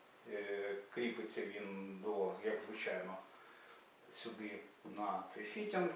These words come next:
І всередині, е, металеві жернова. Пишуть, що можна молоти каву, але такі, як на мене, то для гіків або хто дуже захоплюється цим.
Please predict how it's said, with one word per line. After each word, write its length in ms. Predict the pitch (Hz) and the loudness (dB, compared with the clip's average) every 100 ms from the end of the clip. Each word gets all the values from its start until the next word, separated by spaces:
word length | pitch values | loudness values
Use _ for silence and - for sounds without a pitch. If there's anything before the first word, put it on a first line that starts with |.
| - - 151 | 0 -6 -4
І 600 | 156 156 156 143 135 123 - - - 117 110 | -2 0 2 2 6 4 2 -8 -10 -10 -4
всередині, 920 | - 135 131 117 117 113 113 110 107 101 | 6 8 8 8 6 6 4 4 2 -2
е, 300 | 104 104 101 98 98 98 98 - | -4 -2 -2 0 0 -2 -4 -8
металеві 640 | 113 113 113 120 107 98 98 - - - - - - - | 0 4 8 10 10 8 4 -4 -14 -16 -14 -12 -4 6
жернова. 760 | 143 185 220 214 185 160 165 - - - - - | 10 12 12 12 12 12 12 6 -4 -10 -14 -2
Пишуть, 260 | 190 170 | 4 6
що 120 | 156 147 | 6 8
можна 320 | 147 143 143 | 10 10 10
молоти 360 | 147 151 156 | 10 10 10
каву, 520 | 180 254 202 - - - | 12 12 12 12 12 12
але 360 | - 156 - - - - - - - - | 12 10 10 8 4 -2 -4 -10 -14 -10
такі, 300 | - - 101 | -8 -4 -2
як 160 | 95 | -2
на 80 | 110 | 0
мене, 300 | 117 117 110 - | 2 4 2 2
то 120 | - - - - - - - - - - - - | 0 -2 -8 -6 -4 -2 -4 -14 4 6 6 6
для 280 | 107 107 107 - - - - - - - - - | 6 6 6 -2 -4 -6 -10 -12 -12 -12 -10 -2
гіків 320 | 170 - - 101 | 4 8 8 8
або 220 | 101 113 113 - - - - | 8 6 6 4 4 2 -4
хто 80 | 113 | -4
дуже 400 | 107 110 107 104 104 - - - - - | -2 0 2 2 0 -6 -8 -6 -4 0
захоплюється 600 | 120 117 - 95 - - | 2 2 0 -2 -2 -4
цим. 80 | - | -6